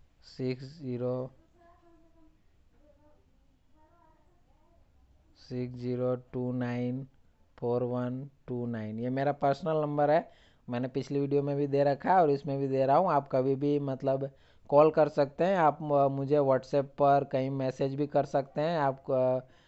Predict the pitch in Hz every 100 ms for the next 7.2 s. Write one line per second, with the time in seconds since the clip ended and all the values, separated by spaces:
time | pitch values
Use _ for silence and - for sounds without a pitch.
0 | _ 139 139 143 147 147 147 151 151 143
1 | 143 131 - 151 180 160 123 135 131 135
2 | 143 143 139 135 135 135 143 165 143 131
3 | 127 123 120 113 113 110 110 110 104 _
4 | _ _ - - _ _ _ 123 123 127
5 | 147 151 147 147 143 143 147 139 147 147
6 | 202 - _ - _ _ _ 113 117 120
7 | 131